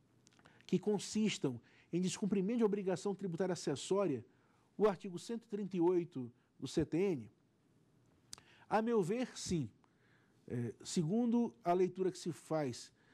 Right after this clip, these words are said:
é, do artigo cento e trinta e oito, a conclusão deveria ser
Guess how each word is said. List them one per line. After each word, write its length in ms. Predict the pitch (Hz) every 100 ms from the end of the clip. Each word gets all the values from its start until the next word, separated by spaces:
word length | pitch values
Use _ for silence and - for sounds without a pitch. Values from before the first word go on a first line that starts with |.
| _ -
é, 240 | 131 127
do 120 | 131
artigo 340 | 165 135 151 139
cento 260 | - 214
e 20 | -
trinta 300 | 156 151 165
e 20 |
oito, 460 | 196 226 - 120 113 _ _ _ _
a 80 | 175
conclusão 480 | 214 208 214 170 196
deveria 340 | 202 196 190
ser 300 | 185 202 202